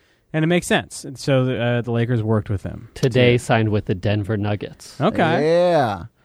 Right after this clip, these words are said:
Speaker 3: If that bitch tells our secrets, I didn't mean to use that word as a pejorative against him, but if he goes to Denver
Speaker 2: Mm-hmm.
Speaker 3: and s-,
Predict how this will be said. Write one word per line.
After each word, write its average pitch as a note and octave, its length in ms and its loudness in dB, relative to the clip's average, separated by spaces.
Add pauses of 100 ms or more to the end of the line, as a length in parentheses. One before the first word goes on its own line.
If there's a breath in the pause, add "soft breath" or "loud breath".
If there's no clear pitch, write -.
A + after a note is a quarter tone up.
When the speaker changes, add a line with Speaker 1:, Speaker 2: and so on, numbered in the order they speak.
(120)
Speaker 3:
If B2 120 -8
that A3+ 200 0
bitch D#4 180 -6
tells F#3 220 0
our D#3 120 2
secrets, - 640 -6 (380)
I C3 140 2
didn't C#3+ 160 2
mean C#3+ 140 4
to B2 60 0
use A#2+ 260 0
that G#2+ 200 0
word A2 180 0
as G2+ 80 -6
a G2+ 40 -6
pejorative G#2 480 -2
against G#2 300 -6
him, - 100 -4 (260 soft breath)
but C#3+ 120 2
if D3 60 4
he G#3 120 4
goes D4 200 0
to A3+ 80 -6
Denver C#3 560 0 (300)
Speaker 2:
Mm-hmm. A#2 500 -4
Speaker 3:
and D3 160 2
s-, - 140 -10